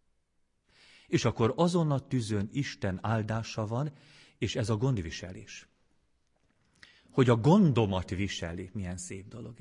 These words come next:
ez. Teherviselő. Vácon egy nagyon kedves ötgyerekes családhoz hívtak el minden esztendőbe lakásszentelőre. Megmutatták a gyerekszobát, felnőttek szobája,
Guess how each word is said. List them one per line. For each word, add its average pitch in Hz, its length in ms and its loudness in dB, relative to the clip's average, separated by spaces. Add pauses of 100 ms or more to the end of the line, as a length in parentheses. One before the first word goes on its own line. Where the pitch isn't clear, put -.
ez. - 200 -20 (640)
Teherviselő. 95 1000 0 (2000)
Vácon 95 380 -2
egy 87 320 -6
nagyon 92 240 -4
kedves 87 520 -6
ötgyerekes 95 560 -2
családhoz 87 720 -6 (720)
hívtak 107 420 0
el 98 60 2
minden 98 300 2
esztendőbe 90 580 -2
lakásszentelőre. 85 1080 -6 (1000)
Megmutatták 101 480 0
a 82 60 -2
gyerekszobát, 87 800 -2
felnőttek 90 600 -4
szobája, 82 540 -6